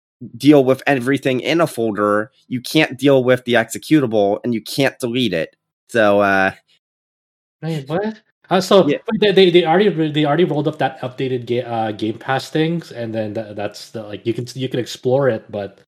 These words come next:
Speaker 2: you just can't tinker with anything?
Speaker 1: No, you can tink-, you can't tinker with the executable. Everything else, sure, but I don't think you can delete the folder itself, and you can't, um, you can delete everything in there except for the executable.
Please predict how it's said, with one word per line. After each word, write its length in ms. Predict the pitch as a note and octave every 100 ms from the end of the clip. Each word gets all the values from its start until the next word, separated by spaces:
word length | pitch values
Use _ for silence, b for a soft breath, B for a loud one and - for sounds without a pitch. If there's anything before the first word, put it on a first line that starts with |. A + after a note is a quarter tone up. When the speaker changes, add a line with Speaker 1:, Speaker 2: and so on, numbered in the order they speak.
| _ _ -
Speaker 2:
you 100 | G#2+
just 140 | -
can't 180 | A#2+ G#2
tinker 240 | A2+ G#2+
with 120 | G#2
anything? 440 | G2 A2+ - D3 D3 _ _ _ _ -
Speaker 1:
No, 100 | D#3
you 120 | D#3
can 160 | D#3 D#3
tink-, 360 | - G3+ - b b _ -
you 100 | C3+
can't 300 | - F#3+ F#3
tinker 240 | F#3 E3 D#3+
with 140 | D3+
the 80 | C3+
executable. 600 | A#2+ - - G#2+ D2 D2
Everything 380 | G#2+ D#3+ E3 D#3+
else, 220 | B2+ B2+
sure, 260 | - G#2+ D#2
but 140 | F#2+
I 80 | G#2
don't 240 | C3 C#3
think 180 | D#3+ D#3
you 80 | C#3
can 140 | C#3
delete 400 | B2 G2 A2+ -
the 100 | C3
folder 540 | - - A2 B2 C#3 C3+
itself, 840 | A2 - - F#2 A#2+ E3 - - _ _ _ _ _ _ _ -
and 160 | A2+ A#2
you 100 | A2+
can't, 580 | - C#3 C3 - - -
um, 240 | B2 A#2+ A2+
you 100 | C#3
can 120 | D3+
delete 240 | D3+ D#3+ D3+
everything 400 | C#3 C#3 C#3 B2+
in 100 | B2+
there 160 | B2
except 320 | A#2+ - G#2+
for 80 | -
the 120 | G2+
executable. 680 | F#2+ E2+ - - F2 - -